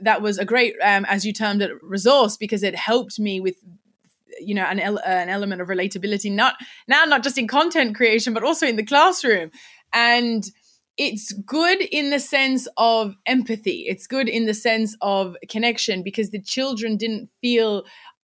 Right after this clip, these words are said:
you know, like they weren't, um, so misunderstood. I do remember I, this full circle moment because I know how much I felt misunderstood growing up. I know how much I used to get,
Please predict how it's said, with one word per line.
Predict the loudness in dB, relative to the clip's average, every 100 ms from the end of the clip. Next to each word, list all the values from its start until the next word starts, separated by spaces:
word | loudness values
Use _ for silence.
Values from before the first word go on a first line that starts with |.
| _
you | -4 0
know, | 2 2
like | 4 2 2
they | -2
weren't, | 0 -2 -2 -4 -2
um, | 0 0 -4 -14 -8
so | -2 0
misunderstood. | 0 0 -2 -4 -4 -2 -2 -4 -12 -20 -16 -2
I | 0
do | 0 -2
remember | 0 0 2 2 2 -2 _
I, | -4 -4
this | -4 -6
full | -6 2 2
circle | 4 4 2 2 0
moment | 4 4 2 -2
because | -2 -2 2
I | 2 4
know | 4 4 4
how | 2
much | 0 -2 2
I | 2 2
felt | -2 -4
misunderstood | -4 -6 -6 -8 -8 -4
growing | -4 -4 -6
up. | -8 -12 -10 0
I |
know | 2 4
how | 2
much | 2 0 0
I |
used | -2 -2 -4
to | -6
get, | 0 2 2